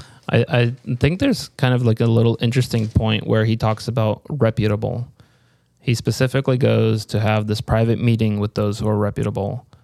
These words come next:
And then, um, we were just reading in verse six, he doesn't really care about those with reputation because God shows no partiality between people. Um, and yet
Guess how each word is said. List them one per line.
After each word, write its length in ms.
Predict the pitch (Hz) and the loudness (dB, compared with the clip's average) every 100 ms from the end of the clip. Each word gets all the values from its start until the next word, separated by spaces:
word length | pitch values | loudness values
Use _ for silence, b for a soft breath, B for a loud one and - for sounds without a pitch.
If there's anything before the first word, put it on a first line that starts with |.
| b b | b b
And 220 | - 110 104 | -4 0 2
then, 480 | 104 104 104 104 - - | 2 0 -2 -4 -8 -4
um, 540 | 113 104 101 107 113 | -2 0 -2 -6 -8
we 160 | 160 117 | -4 0
were 120 | 107 | 0
just 280 | 107 107 - | 0 -4 -4
reading 280 | 110 107 107 | -4 -4 -4
in 120 | 107 | -4
verse 220 | 110 110 113 | -2 -4 -4
six, 540 | - 110 - - - - - | -2 -4 -4 -12 -14 -16 -12
he 140 | - | -4
doesn't 260 | 113 110 110 | -2 0 0
really 200 | 104 101 | 0 0
care 280 | - 107 107 | -2 0 0
about 280 | 110 113 107 | 0 0 0
those 240 | 110 113 | 0 2
with 160 | 113 110 | 0 0
reputation 640 | 113 117 - 117 110 117 113 | -2 -2 -2 -2 -2 -4 -4
because 260 | 113 113 | -4 -6
God 240 | 107 104 113 | -4 -2 -2
shows 320 | 110 110 110 | -2 -2 -2
no 140 | 113 110 | -2 0
partiality 640 | 113 110 117 110 117 113 | 0 0 -2 0 0 -2
between 360 | 117 - 120 113 - - | -4 -4 -6 -6 -12 -6
people. 380 | 131 139 156 - b b b b b b - | -4 -2 -4 -6 b b b b b b -4
Um, 440 | 120 110 110 113 - | 0 2 2 0 -2
and 180 | 120 117 | 0 4
yet 340 | 117 113 - | 4 2 -2